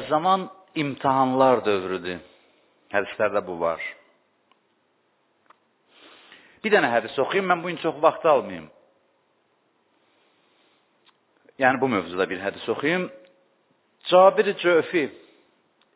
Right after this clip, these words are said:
İmam Baqir əleyhissalamdan soruşur ki, "Mətə yəkunu fərəcək-, fərəcukum?" Soruşur ki, sizin fərəciniz, yəni imamınızın zuhuru,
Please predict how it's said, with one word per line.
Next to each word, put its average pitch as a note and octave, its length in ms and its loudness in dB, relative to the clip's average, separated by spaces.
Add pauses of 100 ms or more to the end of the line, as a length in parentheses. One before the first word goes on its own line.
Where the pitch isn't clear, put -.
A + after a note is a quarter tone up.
İmam E3+ 360 2
Baqir D3+ 400 6
əleyhissalamdan F#2+ 800 -4 (1200)
soruşur E3+ 460 -2
ki, G3+ 280 -2 (640)
"Mətə F#3+ 420 4
yəkunu D3+ 600 2
fərəcək-, A#2+ 640 0
fərəcukum?" A2+ 760 -2 (1120)
Soruşur G3+ 480 -4
ki, G#3 180 -10 (120)
sizin G#3 260 -8
fərəciniz, D#3+ 800 -2 (100)
yəni D3+ 380 0 (1300)
imamınızın E3 800 0
zuhuru, C3 560 -2